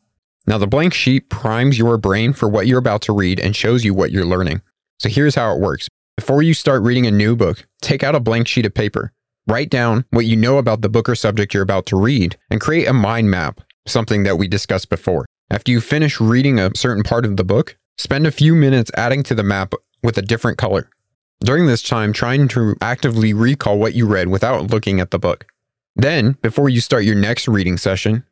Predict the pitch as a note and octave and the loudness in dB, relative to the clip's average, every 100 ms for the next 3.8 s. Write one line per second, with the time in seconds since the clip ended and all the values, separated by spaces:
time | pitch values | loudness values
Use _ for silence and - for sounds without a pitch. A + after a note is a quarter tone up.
0 | - G#2+ A2+ B2 F3 C3 - C3 F#2+ G#2 | -2 0 2 2 2 2 0 0 0 0
1 | - G#2 G#2 A2 G2 F#2 F2+ E2 F#2 G#2+ | 0 0 0 0 0 0 -2 -2 0 0
2 | G#2 F2 B1+ _ _ G2 D3 A#2+ D3 C#3+ | -2 -4 -6 _ _ -2 -2 0 2 2
3 | A#2+ - - G2 F#2 F#2 F#2 | 2 -2 -2 -2 0 -2 -2